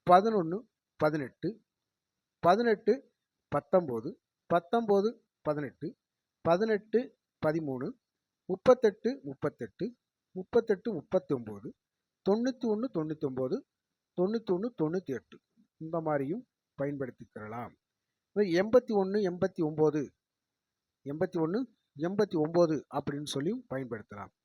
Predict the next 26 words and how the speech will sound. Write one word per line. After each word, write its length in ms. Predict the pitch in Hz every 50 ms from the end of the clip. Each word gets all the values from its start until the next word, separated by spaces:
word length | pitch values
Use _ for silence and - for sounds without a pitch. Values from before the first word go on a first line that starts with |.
| _ _ _ _ _ _ _ _ _ _ - 160
எண்பத்தி 400 | 180 214 233 240 262 247 254 220
ஒன்பது, 300 | 190 180 185 190 185 175
முப்பத்தி 400 | 165 170 - - 214 202 - 160
ஒண்ணுன்னு 340 | 147 156 165 175 175 175 170
சொல்லியும் 420 | - 151 151 160 208 262 277 - _ _ _ - 139
பயன்படுத்திக்கலாம். 600 | 139 135 120 113 - - _ - - 92 90 - _ _ _ _ _ _ _ _ _ _ _ -
ஆக, 560 | 143 151 156 139 123 147 151 156 190 - _ _ _ _ _ -
இந்த 200 | 147 143 143 135
கடக 280 | - 151 180 196 196 185
ராசிக்கு, 520 | 170 156 143 123 - 123 - - 175 233 - _ _ _ _ _ _ _ _ _ _ _ _ _ _ -
அஹ், 360 | 156 156 151 147 139 139 147 - _ _
வரக்கூடிய 680 | - 165 175 175 - - 143 139 156 202 254 202 - _ _ _ -
அதிர்ஷ்ட 300 | - 143 170 - - 156
எண்கள் 300 | 147 139 139 143 196 214 -
நட்சத்திர 440 | 147 165 156 - 233 220 - 196 180 170 151
வாரியாக 460 | 139 143 143 143 143 135 131 180 254 - -
கொடுத்திருக்குது. 500 | 139 131 - 123 113 110 - 117 139 240 - _ _ _ _ _ _ _ _ _ _ _ _ -
உங்களை 200 | 165 180 196 185
கடகராசி 420 | - 170 180 180 170 160 147 -
நண்பர்கள் 420 | 135 131 131 135 131 127 127 123 123
வந்து 180 | 123 143 220 208
விருப்பம் 340 | 165 175 - - 175 156 143
உள்ளவங்க 340 | 135 139 135 127 135 180 247 226 - _ _
இந்த 200 | - 147 151 147 147
எண்களை 320 | 139 135 135 127 131 131 -
பயன்படுத்திக்கலாம். 800 | 120 123 127 120 117 110 104 - - _ - 107 101 92 87 -